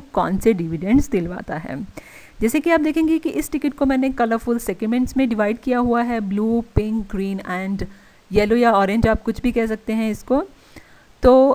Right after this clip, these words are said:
आ, यहाँ पे जब आपको सबसे पहले treasure का dividend चाहिए, जो कि यहाँ पे आप देखेंगे कि blue base पे है,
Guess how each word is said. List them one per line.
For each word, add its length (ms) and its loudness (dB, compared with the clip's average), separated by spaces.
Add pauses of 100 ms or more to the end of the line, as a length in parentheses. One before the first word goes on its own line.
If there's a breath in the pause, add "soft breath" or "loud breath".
(140)
आ, 200 2
यहाँ 420 0
पे 100 4
जब 200 2 (160)
आपको 380 0
सबसे 340 -4
पहले 340 0
treasure 340 2
का 120 4
dividend 480 0
चाहिए, 380 -2
जो 200 4
कि 140 -2
यहाँ 200 -2
पे 120 -2
आप 120 0
देखेंगे 420 -4
कि 260 -2 (380 soft breath)
blue 280 4
base 320 2
पे 160 0
है, 200 -6